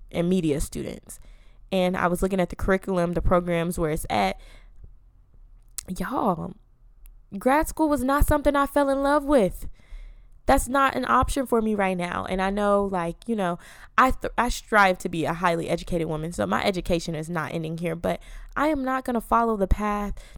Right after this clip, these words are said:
that everybody else is taking. I'm not, just because I feel as if, mm, the people around me are thriving, and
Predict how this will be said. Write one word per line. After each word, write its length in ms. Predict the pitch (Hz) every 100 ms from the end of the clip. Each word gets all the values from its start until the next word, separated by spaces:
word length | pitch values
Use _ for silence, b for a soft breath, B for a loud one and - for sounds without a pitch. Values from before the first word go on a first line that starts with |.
| -
that 140 | 202
everybody 360 | 202 214 202 208
else 300 | 190 190 -
is 140 | 202
taking. 640 | - 180 147 - - 190 190 b b b
I'm 180 | 196 196
not, 300 | 196 196 196
just 240 | 214 214
because 360 | 226 220 202 196
I 360 | 185 175 175 - -
feel 520 | - - 233 254 240 190
as 240 | 185 196 -
if, 260 | 170 175 - B B
mm, 220 | 208 180 156
the 100 | 180
people 320 | - 247 226
around 300 | 196 190 196
me 120 | 190
are 320 | 180 156 170 185 208 208
thriving, 580 | 226 196 202 196 185 185
and 220 | - 185